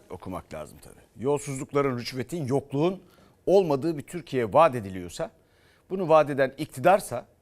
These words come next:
ve yirmi yıldır iktidarsa demek ki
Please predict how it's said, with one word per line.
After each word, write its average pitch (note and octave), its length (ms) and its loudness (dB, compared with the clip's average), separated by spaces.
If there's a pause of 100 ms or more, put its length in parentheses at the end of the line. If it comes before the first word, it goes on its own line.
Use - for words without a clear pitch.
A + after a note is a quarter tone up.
(320)
ve A#2+ 100 -6
yirmi C3 320 -2
yıldır D3 280 0
iktidarsa A2+ 580 -4 (320)
demek F3 380 0
ki D#3+ 220 -8